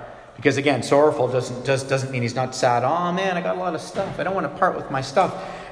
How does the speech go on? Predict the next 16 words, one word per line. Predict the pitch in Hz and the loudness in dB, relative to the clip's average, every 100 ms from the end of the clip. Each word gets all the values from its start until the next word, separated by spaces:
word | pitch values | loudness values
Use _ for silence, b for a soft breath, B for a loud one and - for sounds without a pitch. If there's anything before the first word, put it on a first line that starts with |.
| - | -12
The, | 170 147 151 | 0 2 2
the, | 143 147 143 | 0 -2 0
the | 131 | 2
word | 151 165 - | 6 6 6
sorrowful | 156 151 147 139 127 | 6 6 6 2 0
in | |
the | 123 | 2
Greek | 143 135 | 2 2
is | 123 | 0
lopeo, | 120 117 135 151 131 107 | 2 2 4 4 4 2
which | 117 - | -2 -2
means | 139 135 | -4 -2
to | 127 | -4
be | 127 | -4
deeply | 120 - 165 175 147 127 127 | -6 -4 -4 -2 -2 -2 -2
vexed, | 113 127 113 - - - | -2 0 0 -2 -8 -8